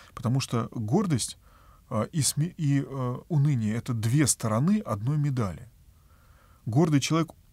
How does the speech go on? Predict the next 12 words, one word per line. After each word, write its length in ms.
он 200
знает 480
точно, 600
как 220
должна 320
строиться 420
его 140
жизнь, 240
каков 300
должен 260
быть 220
он, 260